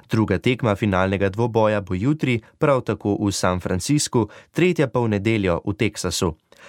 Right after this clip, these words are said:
Končni zmagovalec obračuna se bo v finalu lige N B A pomeril z zmagovalcem finala vzhodne konference,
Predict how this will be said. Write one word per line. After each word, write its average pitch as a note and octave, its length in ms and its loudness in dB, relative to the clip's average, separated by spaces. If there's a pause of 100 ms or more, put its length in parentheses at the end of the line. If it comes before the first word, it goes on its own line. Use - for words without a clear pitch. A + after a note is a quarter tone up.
(120)
Končni E2+ 400 0
zmagovalec G2 640 0
obračuna G#2+ 520 -2
se A2+ 160 -2
bo G#2 180 0
v - 20 -2
finalu A2 480 0
lige A2+ 440 0
N F#2 180 0
B F#2 160 2
A A2+ 140 2
pomeril A2 480 -2
z G2 100 -4
zmagovalcem G#2 640 0
finala G2 480 0
vzhodne C3+ 520 -2
konference, A#2+ 720 -2